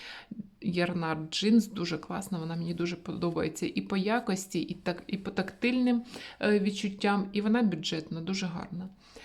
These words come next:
Е, я хочу вив'язати з неї пуловер, тому взяла прям її для зразочку. Я хо-, хочу вив'язати такі візеруночки, максимально, максимальна кількість аранів.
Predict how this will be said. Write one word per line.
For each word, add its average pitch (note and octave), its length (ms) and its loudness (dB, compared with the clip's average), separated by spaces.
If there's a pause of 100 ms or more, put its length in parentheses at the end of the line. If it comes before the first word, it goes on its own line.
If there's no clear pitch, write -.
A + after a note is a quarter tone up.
(340)
Е, G3 400 2 (480)
я A3+ 220 4
хочу G3+ 300 0
вив'язати F3+ 540 0
з F3+ 80 -8
неї F3 280 0
пуловер, A#3 520 2
тому G3 360 6
взяла G3 380 2
прям F#3+ 260 2
її F3+ 200 0
для F3 260 2
зразочку. F#3 920 -2 (320)
Я A3+ 300 4
хо-, G3+ 420 0
хочу A3 420 2
вив'язати F#3+ 920 2 (440)
такі G#3 260 0
візеруночки, G#3 760 4
максимально, G3+ 880 6
максимальна G3 560 4
кількість G3+ 680 -2
аранів. F3 580 4